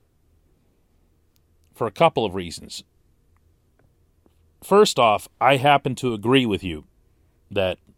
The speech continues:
obviously Najee Harris is your number one. And Anthony McFarland has shown well enough that he's got to be considered the two. And within that, McFarland is going to end up being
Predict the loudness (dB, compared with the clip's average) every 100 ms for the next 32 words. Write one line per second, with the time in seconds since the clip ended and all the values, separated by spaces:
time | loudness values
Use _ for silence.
0 | _ _ _ 0 2 2 0 -6 -12 -10
1 | -8 -6 -6 -8 -8 -8 -8 -10 -12 -12
2 | -12 -10 -10 -8 -8 -8 _ _ _ _
3 | _ -6 0 2 0 -4 -6 -2 0 2
4 | 2 -2 -8 -10 -6 -6 -4 -2 -2 -2
5 | -6 -8 -10 -16 -12 -14 _ _ 0 2
6 | 2 -6 -8 -8 -8 -12 -6 -4 -4 -10
7 | -16 _ _ _ _ _ _ _ _ _
8 | -16 -16 -12 -6 -4 -2 -6 _ _ _
9 | _ -6 -4 -4 -6 -8 _ _ _ _
10 | -4 -2 2 0 0 -2 -4 -8 _ _
11 | _ _ _ -14 -6 2 4 4 2 -6
12 | -6 -6 -6 -6 -6 -4 -4 -4 -6 -6
13 | -6